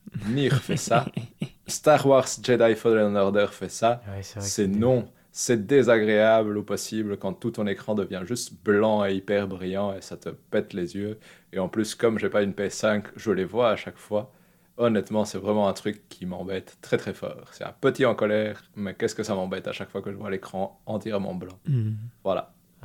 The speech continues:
Speaker 3: Euh, non, mais c'est vrai que c'est, c'est, c'est un bon point, c'est un bon en colère, ça, ouais.
Speaker 2: Mhm. Toi,
Speaker 3: Moi,
Speaker 2: Hector ?
Speaker 3: j'ai, moi, j'hésite, je, j'en ai plein. Euh,
Speaker 2: Oh la vache.
Speaker 3: j'avais Resident Evil
Speaker 2: <laughs>
Speaker 3: huit, euh,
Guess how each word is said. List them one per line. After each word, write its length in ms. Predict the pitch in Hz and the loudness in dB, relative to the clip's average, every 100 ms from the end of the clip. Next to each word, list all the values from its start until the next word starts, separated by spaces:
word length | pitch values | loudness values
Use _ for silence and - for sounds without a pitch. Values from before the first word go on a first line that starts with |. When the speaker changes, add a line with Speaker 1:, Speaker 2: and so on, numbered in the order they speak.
| - | -14
Speaker 3:
Euh, 100 | 120 113 | -8 -2
non, 100 | 135 | 0
mais 100 | 131 | 0
c'est 160 | 123 - | -2 -2
vrai 140 | 98 | -2
que 60 | 101 | -4
c'est, 180 | - 90 | -6 -8
c'est, 220 | - 92 | -6 -8
c'est 160 | - 101 | -4 -2
un 80 | |
bon 200 | 95 98 | 0 0
point, 240 | 92 92 90 | -2 -4 -8
c'est 160 | - | -6
un 80 | 92 | -4
bon 180 | 90 117 | -2 -2
en 100 | 92 | -4
colère, 380 | - 90 87 95 | -6 -12 -12 -16
ça, 200 | - - 110 | -18 -16 -10
ouais. 160 | - 131 | -2 0
Speaker 2:
Mhm. 220 | 113 107 - _ _ _ _ _ _ - | 0 -2 -6 _ _ _ _ _ _ -2
Toi, 160 | - 131 | 2 4
Speaker 3:
Moi, 100 | 127 | 4
Speaker 2:
Hector ? 100 | 131 | 2
Speaker 3:
j'ai, 220 | 120 - | 0 0
moi, 100 | 143 | 0
j'hésite, 360 | 139 110 139 110 | 0 0 -4 -4
je, 160 | 113 | -6
j'en 200 | 107 110 | -4 -4
ai 80 | 107 | -4
plein. 400 | - 123 139 202 233 190 _ | -6 -6 -6 -8 -10 -20 _
Euh, 440 | 113 110 107 101 101 98 101 | -6 -4 -4 -6 -8 -10 -10
Speaker 2:
Oh 40 | 131 | -10
la 80 | |
vache. 340 | 104 123 - - | -12 -16 -18 -16
Speaker 3:
j'avais 400 | 101 104 110 113 | -10 -6 -2 -2
Resident 520 | 107 110 - 107 120 104 | -2 -6 -6 -4 -2 0
Evil 180 | 127 | 0
Speaker 2:
<laughs> 20 | 113 | 0
Speaker 3:
huit, 480 | 120 127 123 - - | -2 -4 -6 -10 -10
euh, 220 | 117 | -8